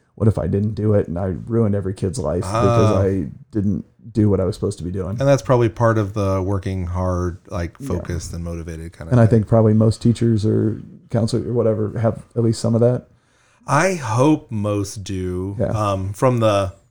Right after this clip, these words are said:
Speaker 2: "you don't wanna fail the kids" kind of vibe.
Speaker 1: Yeah.
Speaker 2: I think most have that, even if they don't put it into words.
Speaker 1: Yeah.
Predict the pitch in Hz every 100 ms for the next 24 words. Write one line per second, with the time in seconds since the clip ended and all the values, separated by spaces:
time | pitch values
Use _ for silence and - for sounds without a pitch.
0 | _ _ _ 123 123 113 113 104 101 98
1 | - 104 95 - 104 101 - 113 101 90
2 | 113 - 113 131 151 120 117 110 95 95
3 | 104 135 135 139 - _ - 131 120 110
4 | 98 107 101 104 - 107 101 95 95 98
5 | 95 - -